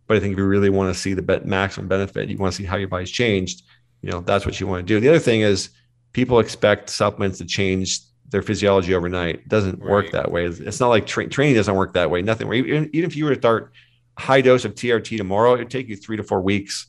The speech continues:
Speaker 1: for things to really feel dramatically different. And there's a time, like, the, the doesn't happen where I take a supplement and three days later, like, I'm magically cured.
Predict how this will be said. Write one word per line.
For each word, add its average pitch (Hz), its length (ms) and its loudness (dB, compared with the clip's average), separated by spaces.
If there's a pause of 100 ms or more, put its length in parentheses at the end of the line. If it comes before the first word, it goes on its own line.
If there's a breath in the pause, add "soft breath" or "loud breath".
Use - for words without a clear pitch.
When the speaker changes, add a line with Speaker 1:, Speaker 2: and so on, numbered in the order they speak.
(460)
Speaker 1:
for 95 520 2
things 107 240 2
to 95 80 -2
really 101 420 0
feel 101 200 0
dramatically 92 460 -2
different. 92 540 -6 (240)
And 92 280 -2
there's 95 360 0 (100)
a 101 60 -14
time, 92 500 0
like, 82 240 -6
the, 95 200 -2
the 92 340 -4 (160)
doesn't 117 260 2
happen 107 400 -2
where 95 140 4
I 95 80 2
take 101 260 -4
a 101 60 -6
supplement 95 400 0
and 95 260 -4 (480 loud breath)
three 117 260 0
days 110 260 6
later, 101 320 6
like, 95 220 2
I'm 92 320 -6 (220)
magically 92 560 -4
cured. 90 560 -4